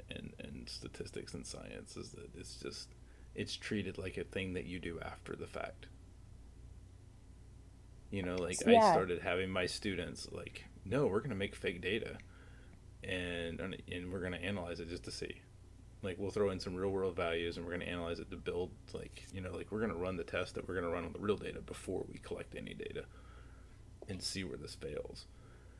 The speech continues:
Speaker 1: Um,
Speaker 2: So
Speaker 1: and see what that,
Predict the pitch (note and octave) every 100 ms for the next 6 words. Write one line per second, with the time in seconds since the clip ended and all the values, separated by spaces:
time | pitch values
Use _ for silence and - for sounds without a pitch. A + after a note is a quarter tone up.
0 | - - - - - - - - - -
1 | - - - - - - - - - -
2 | D#4 C#4 C4 - - - G2 - F3+